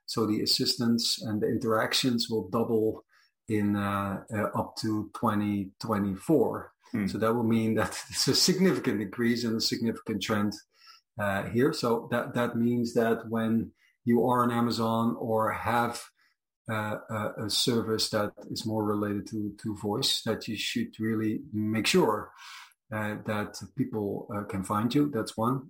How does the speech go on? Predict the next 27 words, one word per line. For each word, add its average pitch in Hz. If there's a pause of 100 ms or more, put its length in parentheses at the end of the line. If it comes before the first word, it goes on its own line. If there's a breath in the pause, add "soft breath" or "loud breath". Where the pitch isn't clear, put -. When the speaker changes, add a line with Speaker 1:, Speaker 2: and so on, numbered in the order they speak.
Speaker 1:
Uh, 104
there's 104
only 110
one 110
option 117
because, 110 (440 loud breath)
uh, 123
Alexa 113
screams 113
at -
you 110
like, 101
"Do 110
you, 104 (200)
do 123
you 117
want 104
this?" - (120)
Um, 101 (380 loud breath)
and 110
it 113
means 117
that 110
also 113
your 107
content, 107 (600 loud breath)
uh, 104